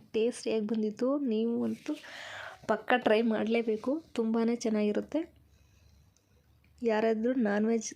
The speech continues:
ತಿಂದೇ ಇರೋರು ನಿಮ್ಮ ಮನೇಲಿದ್ರೆ, ನಾನ್ ವೆಜ್ ತಿಂದೇ ಇರೋರು ಮಾತ್ರ ಅಲ್ಲ, ನಾನ್ ವೆಜ್ ತಿನ್ನೋರು ಇದನ್ನು ಮಾಡ್ಕೋಬೋದು.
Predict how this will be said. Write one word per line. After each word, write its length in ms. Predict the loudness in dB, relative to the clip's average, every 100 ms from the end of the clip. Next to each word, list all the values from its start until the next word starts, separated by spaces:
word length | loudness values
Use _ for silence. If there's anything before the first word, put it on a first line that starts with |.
| -8
ತಿಂದೇ 340 | -2 0 4 4
ಇರೋರು 320 | 4 2 2
ನಿಮ್ಮ 220 | 2 2
ಮನೇಲಿದ್ರೆ, 500 | 0 0 -2 -2 -2
ನಾನ್ 280 | 0 0 0
ವೆಜ್ 200 | -2 -4
ತಿಂದೇ 260 | -2 0
ಇರೋರು 240 | 2 2 0
ಮಾತ್ರ 200 | 0 0
ಅಲ್ಲ, 100 | 0
ನಾನ್ 260 | 0 0 0
ವೆಜ್ 180 | -2 -6
ತಿನ್ನೋರು 540 | -8 -2 0 0 -2 -4 -14 -14 -16 -18 -12 -4
ಇದನ್ನು 280 | 0 2 2
ಮಾಡ್ಕೋಬೋದು. 600 | 0 -2 -2 0 0